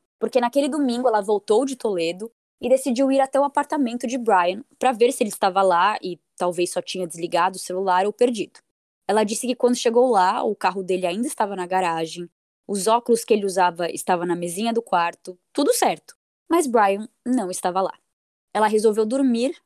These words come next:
na casa dele aquela noite e esperar, com a ideia de que ele apareceria e os dois poderiam acordar no dia seguinte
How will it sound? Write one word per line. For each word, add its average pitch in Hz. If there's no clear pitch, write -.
na 208
casa 202
dele 185
aquela 180
noite 190
e 254
esperar, 262
com 254
a 254
ideia 233
de 226
que 240
ele 220
apareceria 247
e 254
os 254
dois 226
poderiam 220
acordar 226
no 233
dia 180
seguinte 214